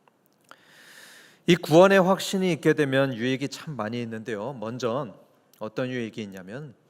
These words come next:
죽음이 두렵지가 않습니다. 구원의 확신이 있는, 있는 사람은 죽음이 두렵지가 않습니다.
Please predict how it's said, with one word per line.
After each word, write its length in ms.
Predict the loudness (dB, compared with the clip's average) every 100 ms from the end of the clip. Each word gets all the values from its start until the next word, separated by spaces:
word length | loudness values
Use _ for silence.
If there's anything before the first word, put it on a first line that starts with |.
| _ _ _
죽음이 380 | -14 -6 -2 -2
두렵지가 460 | -4 -6 -8 -10 -12
않습니다. 440 | -12 -18 -20 -20 -20 _ _ _ _ _ _ _ _ _ _ -20 -20 _ -6
구원의 380 | 4 6 6
확신이 400 | 2 0 -4 -6
있는, 420 | -4 -6 -6 -10 -10
있는 240 | -8 -8
사람은 500 | -8 -12 -14 -16 -18 _ _ _
죽음이 360 | -14 -8 -6
두렵지가 460 | -6 -8 -10 -12 -16
않습니다. 400 | -16 -16 -20 -20